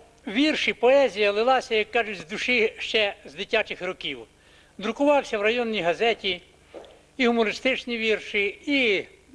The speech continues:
такі простенькі вірші друкувалися в районній газеті. А збірки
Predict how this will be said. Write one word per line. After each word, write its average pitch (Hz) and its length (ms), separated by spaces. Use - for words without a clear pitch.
такі 254 280
простенькі 226 540
вірші 208 300
друкувалися 202 580
в - 20
районній 190 400
газеті. 165 520
А 247 260
збірки 185 720